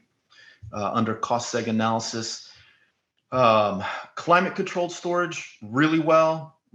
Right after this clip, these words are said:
Regular drive up storage still does pretty good. Your Airbnbs, your single family guys, those are fairly pedestrian in terms of, uh, what we find in cost seg. The ones that don't do as well, like warehousing, you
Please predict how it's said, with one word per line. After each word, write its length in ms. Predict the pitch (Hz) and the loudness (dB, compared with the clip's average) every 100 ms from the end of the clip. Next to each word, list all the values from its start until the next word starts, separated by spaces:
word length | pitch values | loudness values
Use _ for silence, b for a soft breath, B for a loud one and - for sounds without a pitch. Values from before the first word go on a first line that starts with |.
| 107 | -8
Regular 360 | 143 156 156 151 | -4 -2 -2 -2
drive 260 | 156 151 | 0 0
up 100 | 156 | 0
storage 260 | - 160 151 | -6 -8 -8
still 180 | - 147 | -10 -10
does 180 | 147 - | -10 -10
pretty 200 | 147 147 | -12 -8
good. 240 | 156 156 _ _ | -8 -8 _ _
Your 500 | 107 104 101 98 95 104 | -8 -4 -2 -4 -6 -6
Airbnbs, 760 | 110 113 110 107 123 131 127 | -4 -2 -4 -2 -4 -4 -8
your 80 | - | -10
single 300 | - 120 120 | -8 -6 -4
family 280 | 135 127 123 | -2 -2 -2
guys, 300 | 120 120 120 | -2 -2 -6
those 120 | 123 | -12
are 40 | |
fairly 400 | - 117 117 113 | -8 -4 -2 -2
pedestrian 640 | 110 113 113 113 - 120 113 | -6 -6 -2 -2 0 0 0
in 100 | 110 | -2
terms 320 | 113 113 110 | -2 -2 -2
of, 140 | 110 B B B B _ | -10 B B B B _
uh, 220 | 110 107 | 0 2
what 180 | 104 117 | 2 0
we 80 | 110 | -2
find 360 | - 113 113 | -2 0 2
in 80 | 110 | 0
cost 380 | - 117 117 - | -2 -2 -2 -2
seg. 200 | 117 110 B B B | -2 -4 B B B
The 60 | - | 0
ones 220 | 131 147 | 0 2
that 140 | 135 110 | -2 4
don't 280 | 127 139 147 | 4 4 2
do 160 | 143 | 0
as 160 | 143 127 | 0 4
well, 520 | 139 139 139 135 - _ _ _ | 6 6 4 -2 -16 _ _ _
like 180 | 120 82 | -20 -16
warehousing, 600 | 101 107 110 113 110 110 - _ _ | -10 -4 -2 -2 -6 -10 -14 _ _
you 80 | - | -20